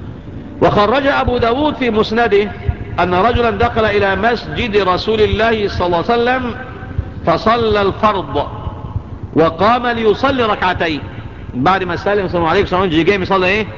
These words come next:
ركعتين سنة. فقال له عمر: "اجلس حتى تفصل بين فرضك ونفلك، فهكذا هلك من قبلنا". فقال رسول الله صلى الله عليه وسلم:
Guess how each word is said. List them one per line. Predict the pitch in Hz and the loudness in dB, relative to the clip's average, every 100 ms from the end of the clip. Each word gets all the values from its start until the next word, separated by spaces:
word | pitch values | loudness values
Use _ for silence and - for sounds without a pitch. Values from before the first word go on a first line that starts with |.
| - - 147 | -14 -4 -2
ركعتين | 160 196 233 | 2 2 2
سنة. | - 277 233 170 - - - - - - | 2 0 0 -4 -6 -10 -12 -12 -4 0
فقال | 180 - 247 254 | 0 2 2 2
له | 254 226 | 2 2
عمر: | 269 277 226 - - - - - - - | 0 2 0 -2 -8 -12 -12 -12 -6 0
"اجلس | 269 262 285 285 254 - - - - | 2 2 0 0 -2 -6 -12 -10 0
حتى | 214 220 220 208 | 0 2 0 0
تفصل | 247 262 - 233 226 | 0 -2 -2 0 2
بين | 202 208 208 202 | 2 0 0 0
فرضك | 214 240 240 185 214 226 | 2 2 2 -2 -4 0
ونفلك، | 214 202 196 214 220 202 190 - - - - - - - - - - | 2 2 2 0 -2 0 0 0 -8 -14 -14 -14 -14 -16 -14 -14 -2
فهكذا | - 180 220 220 240 262 254 | 0 2 2 2 0 0 2
هلك | 233 214 262 254 247 | 2 0 0 0 0
من | 233 233 220 | -2 -2 -2
قبلنا". | 226 214 233 254 175 131 - - - - - - | -2 0 0 0 -2 -6 -10 -10 -12 -12 -12 -2
فقال | 175 175 202 208 190 | -2 2 2 2 0
رسول | 190 - 190 | 0 2 2
الله | 180 180 196 208 208 214 - - - | 4 4 4 2 -2 -4 -8 -12 -12
صلى | - - 185 | -12 0 0
الله | 190 | 2
عليه | 175 | 2
وسلم: | 185 214 233 269 | 2 2 2 0